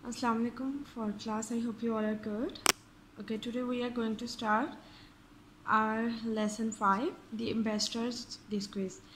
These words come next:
Ambassadors सफ़ीर को कहते हैं, डिस्ग्रेस, भेष बदला हुआ सफ़ीर। Ambassador, an official of the highest rank sent by one country to another as a representative, यानी कि जो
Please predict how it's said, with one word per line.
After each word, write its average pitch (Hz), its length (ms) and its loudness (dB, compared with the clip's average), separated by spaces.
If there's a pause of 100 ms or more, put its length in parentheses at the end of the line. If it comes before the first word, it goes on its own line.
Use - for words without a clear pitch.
(300)
Ambassadors 226 500 2
सफ़ीर 226 560 -2
को 247 60 -4
कहते 240 260 0
हैं, 262 80 0
डिस्ग्रेस, 247 460 0
भेष 214 340 0
बदला 208 240 -2
हुआ 208 240 2
सफ़ीर। 202 400 -4 (680)
Ambassador, 226 480 4
an 240 360 4
official 277 380 2
of 226 80 -2
the 254 80 4 (120)
highest 226 360 0
rank 226 280 0
sent 226 220 2
by 226 180 2
one 226 240 4
country 240 340 -2
to - 20 -2
another 214 580 0 (180)
as 208 60 0
a 220 160 0
representative, 202 840 0 (640)
यानी 214 220 6
कि 262 140 4
जो 262 540 4